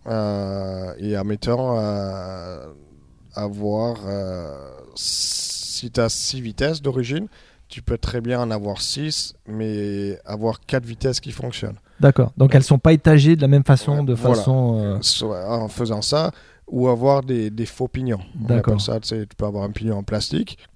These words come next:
Speaker 1: euh, de, de, de cinq et de six qui te servent à rien et ils te, ils bloquent au niveau du barillet de sélection, euh, pour justement, euh, mais il f-, il faut que visuellement et, et matériellement qu'il y ait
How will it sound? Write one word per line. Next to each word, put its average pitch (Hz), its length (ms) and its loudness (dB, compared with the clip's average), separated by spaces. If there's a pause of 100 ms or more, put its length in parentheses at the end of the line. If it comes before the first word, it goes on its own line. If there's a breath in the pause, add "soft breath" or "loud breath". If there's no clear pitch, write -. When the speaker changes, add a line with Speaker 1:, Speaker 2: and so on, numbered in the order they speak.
(560)
Speaker 1:
euh, 98 180 -4
de, 101 160 -8 (100)
de, 101 600 -4
de 101 60 -6
cinq 110 320 -4
et 104 40 -4
de 98 120 -4
six 165 380 -2 (360 soft breath)
qui - 140 -14
te - 140 -6
servent 110 300 -2
à 101 60 -2
rien 131 340 -4 (120)
et 113 80 -4
ils 110 100 -4
te, 110 80 -4
ils 104 260 -2
bloquent 117 440 2 (240)
au 120 80 -4
niveau 113 260 -2
du 110 140 -6
barillet 107 320 -2
de - 40 -12
sélection, 107 560 -4 (520 soft breath)
euh, 104 320 -4 (280)
pour 104 200 -4
justement, 104 560 -8
euh, 104 40 -6 (100)
mais 113 280 -4
il 117 100 -10
f-, - 140 -16 (300)
il 110 100 -8
faut 147 260 2
que 131 120 -4
visuellement 127 1000 -2
et, 113 260 -4 (420 soft breath)
et 113 160 0
matériellement 110 680 0
qu'il 117 240 -8
y 117 80 2
ait - 120 -6